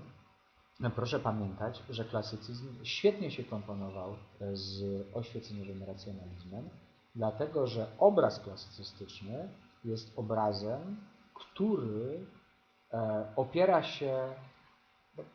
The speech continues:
po prostu na rozumie tak naprawdę. To jest warsztat, to jest biegłość techniczna, to jest umiejętność zastosowania pewnych zależności, również matematycznych, a w związku z tym,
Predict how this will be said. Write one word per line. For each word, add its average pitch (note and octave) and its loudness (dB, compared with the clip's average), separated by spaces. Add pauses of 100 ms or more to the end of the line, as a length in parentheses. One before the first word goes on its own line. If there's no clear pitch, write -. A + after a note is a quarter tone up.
po G3+ -2
prostu D3 -4
na D3+ -4
rozumie F3+ -2
tak G#2 -6
naprawdę. F#2 -12 (320)
To A#2+ 2
jest A2 2
warsztat, G#2+ 0 (340)
to B2+ -4
jest A2 -2
biegłość A2+ 0
techniczna, G2+ -8 (280)
to C#3 2
jest C#3 0
umiejętność D3+ 0
zastosowania B2 0
pewnych C3 -2
zależności, A2+ -4 (220)
również C#3+ 4
matematycznych, G#2 -6 (480)
a G#2+ -4
w G#2 -2
związku A#2+ -2
z - -10
tym, G#2 -10